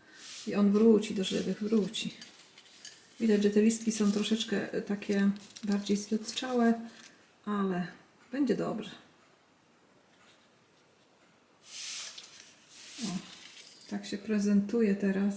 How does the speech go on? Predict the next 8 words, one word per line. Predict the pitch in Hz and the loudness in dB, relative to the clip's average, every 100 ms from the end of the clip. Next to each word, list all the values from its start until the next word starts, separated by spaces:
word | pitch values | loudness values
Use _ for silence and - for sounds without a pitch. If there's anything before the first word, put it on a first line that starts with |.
| - - _ _ _ _ _ _ _ | -6 -18 _ _ _ _ _ _ _
Jest | 208 - - | -6 -4 -2
coraz | 214 196 196 | 0 0 2
ładniejszy, | 196 196 208 226 214 | 2 6 6 6 2
coraz | 196 190 190 185 | -2 0 -2 -2
większy. | 196 196 196 - | 0 2 2 0
Bardzo | 190 185 185 | -2 -2 -4
się | 175 196 | -8 -6
cieszę. | - 185 - | -8 -6 -6